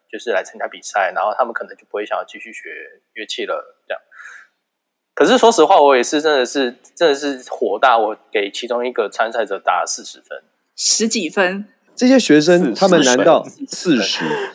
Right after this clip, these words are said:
Speaker 3: 我说他们不会知道说，难道他们不会知道说，哦，原来最低分是从八十分开始的？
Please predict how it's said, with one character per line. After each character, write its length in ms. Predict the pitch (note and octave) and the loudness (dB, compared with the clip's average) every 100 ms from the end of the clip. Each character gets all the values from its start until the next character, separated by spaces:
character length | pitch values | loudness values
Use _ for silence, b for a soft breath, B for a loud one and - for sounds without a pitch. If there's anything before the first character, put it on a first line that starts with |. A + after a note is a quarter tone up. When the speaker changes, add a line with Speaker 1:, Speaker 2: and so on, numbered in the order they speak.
| - | -4
Speaker 3:
我 80 | B2+ | 4
说 120 | G3 | 4
他 140 | A#3 A3 | 4 4
们 100 | F#3+ | 2
不 120 | C#3+ | 6
会 140 | D#3+ F3+ | 6 6
知 240 | - E3 | 4 2
道 220 | E3 D#3 | 4 4
说， 360 | C#3 C#3+ C3 D3 _ - | 4 2 2 0 _ -2
难 140 | C#3 | 2
道 80 | G3+ | 4
他 120 | G#3 | 4
们 80 | F#3 | 2
不 80 | D3+ | 4
会 100 | D#3+ | 2
知 160 | D3+ | 4
道 100 | D#3 | 2
说， 200 | C#3+ D3 B B | 4 2 B B
哦， 180 | G3 D3+ | 4 4
原 160 | A#2+ C#3 | 6 6
来 140 | C#3 | 4
最 180 | C3 D#3 | 4 2
低 200 | C#3+ C3+ | 0 0
分 180 | C3+ B2+ | 0 0
是 80 | |
从 180 | B2+ F#2+ | -6 -6
八 160 | F#2 A2 | 0 0
十 140 | G2 | 0
分 160 | E2+ F#2+ | -6 -4
开 180 | F#2 E2+ | -4 -6
始 180 | E2 - | -8 -14
的？ 200 | - | -20